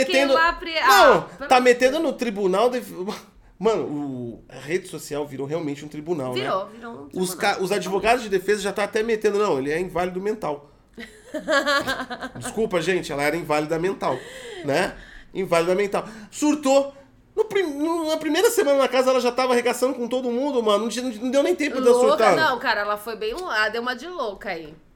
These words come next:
Speaker 1: Ó, eu percebi, vamos lá, assumindo as responsabilidades. Cara, ela,
Speaker 2: Abre aspas.
Speaker 1: ela vai ser descancelada rapidinho, ela tá no protocolo da internet. "Eu percebi que tem um grande problema com animosidade. Eu já sabia disso,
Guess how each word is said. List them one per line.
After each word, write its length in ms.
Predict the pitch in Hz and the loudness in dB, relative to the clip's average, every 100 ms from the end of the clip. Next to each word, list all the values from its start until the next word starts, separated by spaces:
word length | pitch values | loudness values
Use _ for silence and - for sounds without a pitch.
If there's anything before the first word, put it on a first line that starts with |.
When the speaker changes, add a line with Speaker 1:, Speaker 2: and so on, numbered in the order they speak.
| - - - - - | -20 -20 -20 -14 6
Speaker 1:
Ó, 260 | 226 - 190 | 8 8 4
eu 180 | 196 269 | 4 4
percebi, 360 | 277 277 254 196 | 4 0 0 0
vamos 180 | 214 240 | 4 4
lá, 300 | 180 123 - - | 4 0 -8 -12
assumindo 720 | 143 - 160 160 156 131 127 | -8 -4 -2 0 0 0 -2
as 160 | 123 131 | -4 -6
responsabilidades. 640 | 139 143 143 139 127 170 - | -8 -8 -4 -4 -4 -8 -6
Cara, 240 | - 269 208 | 2 4 6
ela, 180 | 196 349 | 8 6
Speaker 2:
Abre 240 | 339 320 | 4 -2
aspas. 500 | - 285 - - 127 | 2 2 2 -6 -2
Speaker 1:
ela 180 | 208 269 | 4 6
vai 80 | 269 | 6
ser 140 | 262 | 2
descancelada 560 | 247 - 226 208 190 185 | -2 -2 0 2 2 2
rapidinho, 480 | 180 202 196 160 156 | 0 -2 -6 -4 -2
ela 100 | 147 | -2
tá 140 | 185 | -2
no 80 | 196 | -4
protocolo 440 | 196 190 180 185 | -4 -4 -2 0
da 140 | 190 208 | 0 -4
internet. 580 | 208 202 139 123 - - _ _ _ - - | -4 -6 -4 -8 -12 -20 _ _ _ -20 0
"Eu 160 | 131 131 | 2 4
percebi 540 | 135 143 143 123 139 | 2 -2 -4 -8 -8
que 140 | 139 123 | -10 -10
tem 220 | 131 123 | -8 -6
um 160 | 123 120 | -6 -6
grande 320 | 120 135 107 | -4 -4 -6
problema 540 | 123 117 123 120 120 | -12 -10 -8 -8 -10
com 240 | 120 120 120 147 | -12 -14 -12 -10
animosidade. 840 | 139 127 120 113 107 107 104 - _ _ _ _ _ | -10 -8 -8 -10 -12 -14 -16 -20 _ _ _ _ _
Eu 80 | - | -12
já 140 | 117 156 | -8 -8
sabia 360 | 135 117 127 | -8 -6 -6
disso, 400 | 113 120 123 - | -6 -10 -12 -18